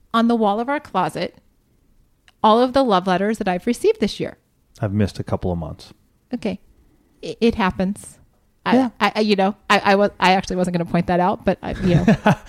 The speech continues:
Speaker 2: Hey, I'm being honest and truthful. I have missed a couple of months.
Speaker 1: He's
Speaker 2: And
Speaker 1: missed
Speaker 2: that, and, and, and hey, that's, that's a promise though that I have to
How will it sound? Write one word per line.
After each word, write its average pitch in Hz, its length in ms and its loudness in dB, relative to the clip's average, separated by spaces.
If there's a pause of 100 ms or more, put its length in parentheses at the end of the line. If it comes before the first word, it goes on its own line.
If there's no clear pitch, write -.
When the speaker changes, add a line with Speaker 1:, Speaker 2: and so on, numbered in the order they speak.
(160)
Speaker 2:
Hey, 170 160 6
I'm 151 140 6
being 170 180 8
honest 139 320 6
and 123 120 6
truthful. 113 360 4 (200)
I 135 120 4
have 135 240 6
missed 131 220 4
a 120 40 4
couple 107 320 4
of 104 80 4
months. 107 260 4
Speaker 1:
He's 165 100 4
Speaker 2:
And 160 80 6
Speaker 1:
missed 170 240 4
Speaker 2:
that, - 80 -20 (240)
and, 175 160 2
and, 165 260 2
and 151 200 0
hey, 180 180 2
that's, 127 400 0 (440)
that's 131 480 2
a 156 140 2
promise 147 560 4
though 139 240 4
that 120 220 0 (140)
I 110 200 2
have 120 260 0
to 113 360 2